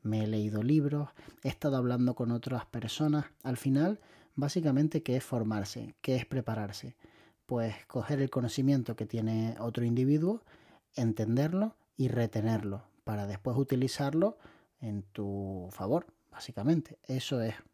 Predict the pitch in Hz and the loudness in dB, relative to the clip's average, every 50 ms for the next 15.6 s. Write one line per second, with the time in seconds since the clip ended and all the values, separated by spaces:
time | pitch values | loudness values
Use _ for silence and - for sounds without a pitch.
0 | _ _ _ - - - 107 127 - 160 - - - 101 101 107 107 - 117 117 | _ _ _ -10 -6 0 2 4 4 4 4 0 -6 -8 -8 -6 -4 -4 -4 -4
1 | - - 127 117 - - - - - - - _ - 135 131 139 139 151 - - | -2 -4 -4 -4 -6 -8 -14 -20 -20 -20 -16 _ -8 -4 0 2 2 2 2 -2
2 | - - - 147 139 151 156 147 139 139 139 139 - - 196 185 156 123 117 113 | -4 -2 2 4 6 6 6 6 8 8 6 6 4 2 0 2 2 2 2 2
3 | 113 110 - - 120 117 110 110 110 110 - - 131 127 127 143 165 180 - - | 0 0 -2 -2 -2 0 0 0 -2 -2 -2 -2 0 2 2 2 2 0 -2 -6
4 | - - - - - _ _ - - 107 110 107 104 113 127 139 143 131 123 135 | -16 -20 -20 -20 -20 _ _ -6 -4 -2 -2 0 0 0 0 2 2 2 2 0
5 | 160 - - 120 110 - 120 113 107 - 135 127 139 156 - - 117 135 139 - | 0 -2 -4 -6 -4 0 0 0 2 2 2 2 2 2 2 2 0 0 -2 -2
6 | - 139 - 127 123 131 147 147 139 113 107 110 110 107 - - - 104 - _ | -4 -4 -2 0 2 2 4 4 4 2 2 0 -2 -2 -4 -6 -8 -10 -14 _
7 | - - - - - _ _ - 123 120 123 120 113 120 120 - - 131 120 120 | -20 -20 -20 -20 -20 _ _ -2 0 2 2 2 2 2 0 0 0 0 0 2
8 | 120 131 143 147 185 185 180 - 151 139 151 139 143 143 131 - 151 135 127 120 | 4 4 4 4 4 2 2 2 0 0 0 2 2 2 2 2 2 2 2 2
9 | 117 131 139 139 - - - 113 110 107 - - - - - - _ _ - 123 | 2 0 0 0 -2 -4 -4 -6 -6 -8 -10 -14 -20 -20 -20 -20 _ _ 0 2
10 | 123 120 120 120 123 127 139 143 - _ _ - - 156 170 170 151 131 - - | 4 6 6 6 6 6 4 2 0 _ _ 0 2 4 6 6 6 4 4 2
11 | 127 120 123 131 127 - - - 131 131 127 - 151 139 - 143 131 120 127 131 | 0 0 0 0 -2 -4 -2 -2 -2 -2 0 -2 -2 -2 0 -2 0 0 0 0
12 | 127 - - 139 127 127 120 117 131 139 135 - - - 117 117 117 120 127 123 | 0 -2 -2 0 2 2 2 2 0 0 -2 -2 -4 -6 -4 -2 -2 -2 -2 -2
13 | 120 - 120 113 110 - 117 120 110 117 117 120 123 - 143 127 117 110 104 110 | -4 -6 -8 -10 -10 -8 -8 -6 -4 -2 0 0 0 0 -2 -2 -2 -2 -2 -2
14 | 110 107 101 92 92 - - 127 120 117 - 139 123 - 160 151 - - 160 147 | -2 -2 -2 -4 -6 -8 -6 -4 -4 -2 -2 -4 0 2 2 2 4 2 2 2
15 | 151 139 135 - - 143 131 127 131 - 156 160 | 2 0 0 0 -2 0 0 0 0 -2 -4 -6